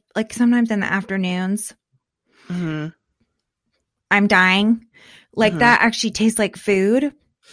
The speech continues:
Speaker 2: Right. Oh, yeah.
Speaker 1: But what, too, like they say about hunger pains, it's, it's more of, like, a mental thing, and it passes
Speaker 2: Mm-hmm.
Speaker 1: if you can, like, just hang on, drink a glass of water, stay busy, and get
Speaker 2: Mm-hmm.
Speaker 1: over it. You're really not hungry. You're just used to eating and get kinda
Speaker 2: Yes.
Speaker 1: jerked around.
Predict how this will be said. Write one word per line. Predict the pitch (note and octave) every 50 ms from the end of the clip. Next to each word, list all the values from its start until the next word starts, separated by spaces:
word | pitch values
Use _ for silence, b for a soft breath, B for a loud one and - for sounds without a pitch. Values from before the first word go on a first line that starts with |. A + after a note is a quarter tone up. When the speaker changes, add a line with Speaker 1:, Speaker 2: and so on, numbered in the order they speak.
| B B B B -
Speaker 2:
Right. | F3+ F3+ D#3+ - - -
Oh, | - F3 F3+
yeah. | F3 F3 D3+ B2 - - - -
Speaker 1:
But | - B3+ A#3 -
what, | G#3 C4 C4+ B3+ - - - -
too, | - C#4 C#4 C4+ C4
like | A#3+ G#3+ G#3 G#3
they | - G#3+
say | A3 A3+ A3
about | G#3+ G#3 F#3 - F#3+
hunger | G3 A3 A3+ A3 A3+ G#3+
pains, | A3 A3 G#3 F#3+ F#3 F#3 G#3+ -
it's, | - A3 A3 - - - - -
it's | - A#3 A3+ A#3
more | A#3 A#3+ B3+ C4 C4
of, | B3
like, | G#3+ G3+ G#3 G#3 -
a | D3+
mental | G3+ G3 F#3 F3+ G3+ G#3+ B3+ B3 B3
thing, | A#3+ - C4 B3+ B3+ B3 A#3
and | - F#3+
it | D3+ C3 - -
passes | - - B3+ B3 A#3+ A#3 - G#3+ F#3+
Speaker 2:
Mm-hmm. | A3
Speaker 1:
if | F3 G#3
you | G#3 G3+
can, | - A3
like, | G#3+ G#3 G#3 G3+
just | - A#3 A3+ -
hang | B3 A#3+ A3+
on, | G#3+ G#3 G3+ G#3 G3 A3
drink | - A3 G#3+ A3 -
a | -
glass | - A#3+ A3+ A3+ A3+
of |
water, | A3+ G3 F#3+ G3+ G#3
stay | G3 - - - A3 A3+
busy, | A3+ G#3+ A3+ A3 G3 G3+ G3+ G3 G3+ G#3 G3+ B B B B B B B
and | B A3+ A3+
get | A3+ A#3 F#3 E3+
Speaker 2:
Mm-hmm. | D#3+
Speaker 1:
over | C4 C#4+ C4+ A#3 B3
it. | A#3+ A#3 - -
You're | C#4 C#4+
really | B3+ E4 E4+ F4 E4 D#4+
not | D4 C4+ B3+ A#3 -
hungry. | G3+ G3+ B3+ C#4+ D4 A#3 A3 G#3
You're | G3 G#3+ G#3+
just | G3 G#3 G#3+ - -
used | G3 G#3+ A3+ A#3 A3+ - - -
to | E3
eating | - F#3 F#3 F#3+ G#3 A#3 C4+ D4 C4+ -
and | - G3 G#3
get | G3+ F3+ - -
kinda | A3+ A3 G#3 G3+
Speaker 2:
Yes. | D3 B2+
Speaker 1:
jerked | G#3 G3+ G3+ - -
around. | G#3+ G3 G3 G3+ G#3+ A#3 B3 A#3+